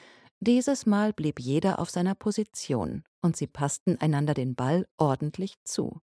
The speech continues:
Sie arbeiteten als Team zusammen und als das rote Team ein Tor schoss, jubelte der Trainer laut und lachte.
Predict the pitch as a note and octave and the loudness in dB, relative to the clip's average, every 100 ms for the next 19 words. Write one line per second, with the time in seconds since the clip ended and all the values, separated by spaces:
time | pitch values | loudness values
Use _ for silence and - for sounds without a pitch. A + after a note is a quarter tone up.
0 | _ _ _ - - - - - - A3+ | _ _ _ -20 -20 -20 -20 -10 0 2
1 | A#3+ - G#3 A3+ A3+ A#3 A#3 A3+ G#3 - | 2 4 2 2 -2 0 0 2 0 -4
2 | - - A#3+ G#3 - C3+ B2+ A#2+ G#2+ - | -12 2 6 6 2 -2 0 0 -2 -6
3 | _ _ E3 - D3+ - B2+ - C#3+ F#3+ | _ _ -2 0 0 0 -6 0 0 0
4 | B2 - E3+ F3+ - C3 - C#3+ C#3+ - | -2 -2 2 4 4 -2 0 0 0 0
5 | F3 - - _ F#3+ C4+ C#4 C4+ A#3 F#3+ | -2 -2 -12 _ 2 4 4 2 2 0
6 | D3+ - D#3 E3+ E3 D3+ C3+ D#3 - G#3 | -2 0 4 4 4 2 2 0 -2 -2
7 | A3+ A3+ C#3 - - - | 0 2 0 -2 -10 -10